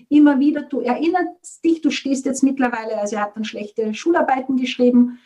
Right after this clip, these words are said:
ähm, du stehst mittlerweile zwischen drei und vier plus das Minus dazu, wenn du keine Prüfung machst,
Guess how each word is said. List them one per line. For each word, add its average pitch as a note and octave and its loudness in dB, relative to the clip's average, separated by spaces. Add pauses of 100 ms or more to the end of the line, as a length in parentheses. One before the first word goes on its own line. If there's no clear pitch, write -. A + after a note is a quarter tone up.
(320)
ähm, A#3 2
du C4+ -4
stehst B3+ -2
mittlerweile C4 0
zwischen B3 -2
drei A3 -2
und A3+ -2
vier D4 2
plus C4+ -6 (100)
das A3 -6
Minus A#3 0
dazu, C#4 -2
wenn B3+ 4
du B3 4
keine A3 -2
Prüfung C4 -2
machst, E4 -2